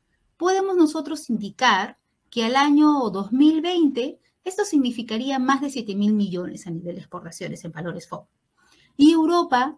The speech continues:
representa nuestro segundo mercado de destino, como lo hemos apreciado. Y a nivel de las tasas de crecimiento de promedios anuales, muy bien, del dos mil dieciséis al dos mil veinte, eso significa para Europa un crecimiento a nivel de seis por ciento y en el mundo ocho por ciento,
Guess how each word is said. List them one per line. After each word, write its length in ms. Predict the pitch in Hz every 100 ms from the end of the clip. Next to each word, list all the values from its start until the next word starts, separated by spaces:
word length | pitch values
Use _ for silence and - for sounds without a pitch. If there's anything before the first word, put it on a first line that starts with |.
| _
representa 680 | 240 240 294 262 220 226 -
nuestro 200 | 320 370
segundo 380 | 349 220 175 196
mercado 420 | 196 - 180 175
de 120 | 190
destino, 420 | 233 247 403 370 -
como 200 | 202 185
lo 60 |
hemos 240 | 185 185 190
apreciado. 480 | - 180 - - _ _ _ _ _
Y 120 | 269
a 60 | 302
nivel 260 | 320 339 403
de 60 | 403
las 260 | 285 214 -
tasas 400 | 254 294 240 196
de 100 | 185
crecimiento 1000 | 180 - 185 214 262 226 214 180 269 _
de 140 | 185
promedios 540 | 165 175 180 185 202 226
anuales, 500 | 226 247 208 196 233 202
muy 160 | 185
bien, 300 | 190 202 226
del 120 | 185
dos 160 | 180 175
mil 160 | 220 233
dieciséis 480 | 233 208 226 214
al 100 | 180
dos 140 | 165 190
mil 180 | 254 277
veinte, 400 | 254 220 285 302 _ _ -
eso 160 | 359
significa 440 | 339 277 269 269 254
para 140 | 220
Europa 340 | 202 220 214
un 60 | 202
crecimiento 720 | 202 214 180 190 202 202 202
a 80 | 185
nivel 240 | 165 175
de 100 | 180
seis 180 | 185 190
por 180 | - 262
ciento 520 | 359 349 277 277 - 202
y 120 | 175
en 100 | 170
el 60 |
mundo 180 | 190 185
ocho 160 | 185 226
por 160 | 294
ciento, 420 | 285 349 294 330